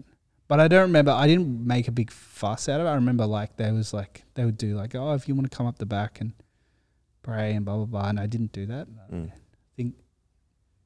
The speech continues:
Speaker 1: yeah, I don't know why. I just, yeah.
Speaker 2: I think
Speaker 1: So
Speaker 2: sometimes with those things, you're like, "I don't want to see other, other people to see it." Does that make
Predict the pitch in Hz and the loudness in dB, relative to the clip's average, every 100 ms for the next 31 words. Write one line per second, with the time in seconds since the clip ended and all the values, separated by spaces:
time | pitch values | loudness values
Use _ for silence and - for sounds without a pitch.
0 | _ 135 117 101 95 110 156 233 208 117 | _ -6 -4 -4 -6 -6 -2 0 0 -2
1 | 104 107 101 98 90 117 107 - _ _ | -2 -4 -4 -6 -8 -10 -8 -10 _ _
2 | _ 123 _ _ _ _ _ _ _ _ | _ -20 _ _ _ _ _ _ _ _
3 | _ _ _ _ _ _ _ _ _ _ | _ _ _ _ _ _ _ _ _ _
4 | 123 117 117 _ _ _ _ _ _ _ | -10 -8 -10 _ _ _ _ _ _ _
5 | - 127 131 - 98 92 85 82 80 78 | -2 0 2 0 0 0 0 -2 -4 -4
6 | 85 80 80 80 80 - 85 78 73 60 | -6 -6 -6 -6 -6 -4 -4 -4 -8 -12
7 | - - 101 - - - 67 - - - | -16 -14 -12 -10 -10 -10 -14 -12 -14 -12
8 | - - - - - - - - - _ | -16 -16 -14 -12 -12 -12 -16 -20 -20 _
9 | _ | _